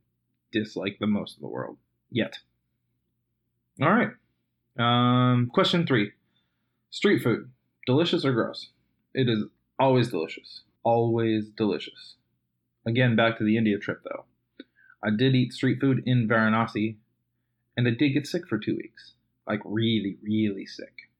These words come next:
But I still traveled. I still made it through. And once I was better, I couldn't have been more stoked. Question four. What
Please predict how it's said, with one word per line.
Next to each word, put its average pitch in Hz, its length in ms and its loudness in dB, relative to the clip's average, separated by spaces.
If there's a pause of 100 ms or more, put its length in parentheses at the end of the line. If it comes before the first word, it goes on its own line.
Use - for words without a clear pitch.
(240)
But 104 120 -12
I - 20 -10
still 135 300 -2
traveled. 110 420 0 (760)
I - 60 -16
still 127 220 0
made 120 160 2
it 98 120 -6
through. 92 280 -8 (800)
And 107 80 -4
once 135 100 2
I 156 60 4
was 127 120 2
better, 147 440 0 (760)
I 117 60 -2
couldn't 107 300 -6
have 98 100 -10
been 107 200 2
more 107 140 0
stoked. 147 380 -4 (1500)
Question 185 500 2
four. - 480 -6 (1600)
What 160 320 0